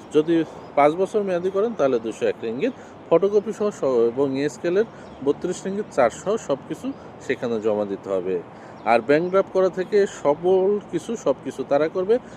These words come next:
আপনাকে শুধু অনলাইন থেকে একটি অ্যাপয়েন্টমেন্ট নিয়ে সেই অ্যাপয়েন্টমেন্টের তারিখ এবং সময় অনুযায়ী ইএসকেএল উপস্থিত হতে হবে। আশা করি বিষয়টা বুঝতে পারছেন। আর যদি আপনার অ্যাপয়েন্টমেন্ট লাগে ই পাসপোর্ট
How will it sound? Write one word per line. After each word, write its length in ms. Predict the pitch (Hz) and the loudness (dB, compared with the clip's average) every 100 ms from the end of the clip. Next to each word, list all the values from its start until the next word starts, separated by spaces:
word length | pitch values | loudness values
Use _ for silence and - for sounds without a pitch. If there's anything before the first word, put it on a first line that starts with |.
| - | -4
আপনাকে 400 | 117 - 220 226 | -2 0 -2 -4
শুধু 280 | - 170 220 - | -4 0 0 2
অনলাইন 360 | 123 151 175 175 | 0 0 0 -2
থেকে 300 | 185 - 220 233 - - | -6 -4 -4 -4 -10 -6
একটি 260 | 131 - | -6 2
অ্যাপয়েন্টমেন্ট 560 | 135 127 160 165 170 156 | 2 2 -2 -2 -4 -4
নিয়ে 220 | 156 214 262 - - | -2 -2 -2 -10 0
সেই 140 | 151 | 4
অ্যাপয়েন্টমেন্টের 520 | 135 156 156 160 175 160 | 4 4 -2 -2 -4 2
তারিখ 240 | 147 170 170 | 4 4 2
এবং 200 | 147 135 - | -2 -4 -4
সময় 280 | 127 143 156 | -4 -2 -2
অনুযায়ী 300 | 147 151 202 | -4 -2 -2
ইএসকেএল 420 | 131 110 - 165 | 0 -2 -2 0
উপস্থিত 460 | 147 104 - 101 - | 2 0 -8 -10 -10
হতে 200 | 98 98 | -6 -2
হবে। 260 | 90 87 80 - - - | -2 -2 -6 -10 -18 -6
আশা 220 | 117 - | -4 -2
করি 160 | 151 147 | 2 0
বিষয়টা 340 | 139 131 110 | 0 -2 -2
বুঝতে 260 | 98 95 - | -2 -4 -4
পারছেন। 340 | 98 - - 90 - - - - | -4 -4 -6 -8 -10 -16 -16 0
আর 140 | 127 | 2
যদি 380 | 143 180 185 185 | 4 2 4 6
আপনার 240 | 143 151 139 | 6 4 0
অ্যাপয়েন্টমেন্ট 640 | 120 123 165 170 175 170 135 | 0 0 2 2 0 -2 0
লাগে 340 | 135 170 190 - - - | 2 2 2 0 -10 -6
ই 80 | 123 | 0
পাসপোর্ট 400 | 135 123 - | 2 2 -2